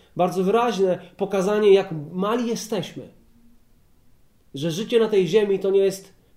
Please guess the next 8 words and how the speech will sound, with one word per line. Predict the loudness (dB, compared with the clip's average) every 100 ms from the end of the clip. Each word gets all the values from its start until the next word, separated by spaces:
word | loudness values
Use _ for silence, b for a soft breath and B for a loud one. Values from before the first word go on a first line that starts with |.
| 0
najważniejsza | 2 2 -2 2 0 0 -2
rzecz. | -2 -6 -10 -20 _ _ _ _ _ _ _
Żeby | -8 -6 -6
posiadać, | -8 -2 -2 -2 -4 -4 -14 b b
żeby | -8 -4 2
mieć, | 4 4 2 -8 -18 -8
żeby | -6 -4
zarabiać, | -2 0 0 -2 -4 -6 -14